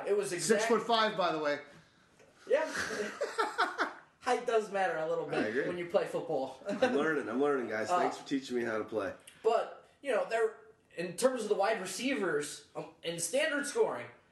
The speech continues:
Speaker 1: nine of them finished in the top fifty. Nine rookie wide receivers
Speaker 2: That
Speaker 1: finished in the top fifty.
Speaker 2: And that, and, you know, that goes back, 'cause I, I remember we were talking about this, and I, I mentioned that I was doing my whole research on this rookie class, and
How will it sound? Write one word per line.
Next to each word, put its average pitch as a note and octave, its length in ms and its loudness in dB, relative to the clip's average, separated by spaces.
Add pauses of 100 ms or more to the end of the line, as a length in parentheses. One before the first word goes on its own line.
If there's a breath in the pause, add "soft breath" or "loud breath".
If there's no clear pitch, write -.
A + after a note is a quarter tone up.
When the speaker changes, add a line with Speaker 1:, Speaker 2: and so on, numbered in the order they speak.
(200)
Speaker 1:
nine A3+ 360 0
of G#3+ 160 -2
them G3+ 240 4
finished F3 360 -4
in D3+ 120 -10
the D3 80 -4
top D3 320 -2
fifty. B2+ 280 -6 (260)
Nine G3+ 380 -2
rookie F3+ 300 -2
wide D3+ 240 2
receivers B2+ 320 -8
Speaker 2:
That C#3 100 -4
Speaker 1:
finished B2+ 260 -8
in B2 120 -14
the A#2 160 -18
top A#2+ 260 -8
fifty. - 380 -18
Speaker 2:
And F3 100 4
that, A#3+ 140 4
and, G3+ 160 -2
you A3 80 6
know, G#3+ 200 2
that A#3+ 160 0
goes C#4 140 0
back, G#3+ 240 2
'cause C3+ 220 -6
I, G3 140 6 (160)
I - 20 -2
remember F#3+ 260 0
we F#3 100 4
were G#3 120 2
talking C3 240 0
about A#2 180 0
this, A#2 160 -4
and B2+ 100 -2
I, E3+ 120 6
I E3+ 340 2 (220)
mentioned C#3 420 -2
that A#2+ 180 0
I C#3 40 4
was C3 160 -2 (120)
doing C3 240 0
my D3+ 200 2
whole C#3 180 0
research C#3 460 -2
on A#2 80 0
this A2 160 -4
rookie B2+ 160 -8
class, D#3+ 520 0
and A#2 220 -6